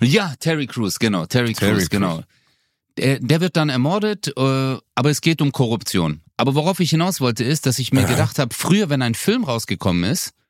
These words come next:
Speaker 1: hast du nur gewusst, Keanu Reeves hat einen neuen Film, dann hast du dir den angeguckt, weil dass es da einen Trailer gab oder du auf YouTube einen Trailer oder irgendwelche Sachen sehen konntest,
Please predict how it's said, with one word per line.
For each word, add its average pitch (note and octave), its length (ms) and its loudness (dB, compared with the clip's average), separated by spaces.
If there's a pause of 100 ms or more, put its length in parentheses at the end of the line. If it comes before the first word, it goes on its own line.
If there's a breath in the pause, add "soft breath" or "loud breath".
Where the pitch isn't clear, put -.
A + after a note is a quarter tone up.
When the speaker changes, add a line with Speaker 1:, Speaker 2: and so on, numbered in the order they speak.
(380)
Speaker 1:
hast C3 180 2
du D3+ 60 4
nur F3+ 140 0
gewusst, D#3+ 420 -2
Keanu D3+ 440 2
Reeves F#3 460 -2
hat B2 160 -2
einen A#2+ 100 2
neuen A2 200 0
Film, D#3 420 0
dann A#2+ 140 2
hast A#2 140 -2
du A#2+ 40 2
dir G#2+ 80 4
den G2 140 0
angeguckt, B2 640 0 (480 loud breath)
weil A#2 240 2
dass B2+ 180 -2
es C3+ 160 -2
da A2+ 440 0
einen G#2 300 0
Trailer G3+ 520 0
gab F#2+ 340 -2
oder G2+ 200 0
du A2 200 2
auf G#2 120 -4
YouTube D3 400 0
einen A2 120 0
Trailer C#3+ 500 0
oder G2+ 260 0
irgendwelche G#2+ 440 0
Sachen C#3 320 2
sehen G2 160 0
konntest, F#2+ 400 -2